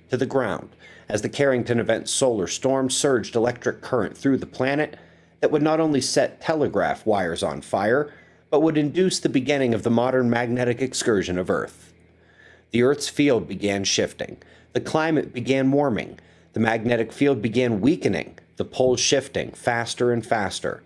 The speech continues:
It would be more than a hundred years before we'd realize that the other planets were changing too,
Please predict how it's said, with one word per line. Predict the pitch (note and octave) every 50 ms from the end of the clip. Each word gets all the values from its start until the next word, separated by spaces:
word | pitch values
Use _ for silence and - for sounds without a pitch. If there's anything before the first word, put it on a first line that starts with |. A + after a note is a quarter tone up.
| - - - - - - - -
It | - C3+
would | B2+ C3+ C3+ A#2+
be | D#3 E3 E3+
more | D3+ C#3 C#3+ D3 D3
than | C3 B2+ A2+
a | G#2
hundred | G2+ - C3+ C3+ B2+ G2+ G2+ F2 D2
years | F2 G#2+ A#2+ A#2 G2 - - - - - - - _ -
before | - C3 - E3 E3
we'd | D3 D3 C3 A#2
realize | C3 D3+ D3+ C#3 C3+ B2 B2 B2
that | - A2+
the | - A#2 -
other | - C3+ D3 C3+
planets | - - - D#3 D#3 D3 A2+ - - -
were | B2+
changing | B2+ - - C#3 C#3 C3 A#2+ B2+ B2 B2
too, | - - C#3+ B2 F#2 -